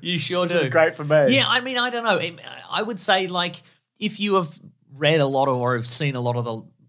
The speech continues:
Speaker 1: you know, the discourse of the last few years where every time Martin Scorsese comes out and does an interview, they're like, "What do you think of the M C U?" And he's like, "Honestly, I don't know."
Speaker 2: Yeah.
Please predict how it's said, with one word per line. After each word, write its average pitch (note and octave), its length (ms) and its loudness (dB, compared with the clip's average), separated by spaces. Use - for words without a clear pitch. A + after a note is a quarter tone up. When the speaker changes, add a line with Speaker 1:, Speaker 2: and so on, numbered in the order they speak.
Speaker 1:
you C#3 80 -16
know, A2 140 -2
the G#2+ 80 -6
discourse A#2+ 560 0
of A2 80 -8
the A#2+ 80 -6
last A2 280 -2
few A#2 120 -6
years G#2+ 200 -8
where A2+ 140 -4
every B2 180 0
time A#2 260 0
Martin A2 220 -2
Scorsese G#2+ 540 -4
comes A2 220 -6
out G#2+ 100 -4
and - 80 -10
does G#2 140 -8
an G#2 80 -10
interview, G2 400 -8
they're B2 100 2
like, B2 160 4
"What A#3 80 2
do A#3 60 0
you E3 80 2
think F#3 160 -2
of E3 60 -4
the F3 100 -2
M F3 100 -4
C D#3 160 -4
U?" E3 200 0
And B2+ 100 0
he's B2 100 -8
like, B2+ 240 0
"Honestly, C#3+ 600 0
I B2 100 0
don't A#2 220 -4
know." G2+ 280 -12
Speaker 2:
Yeah. E3+ 240 -2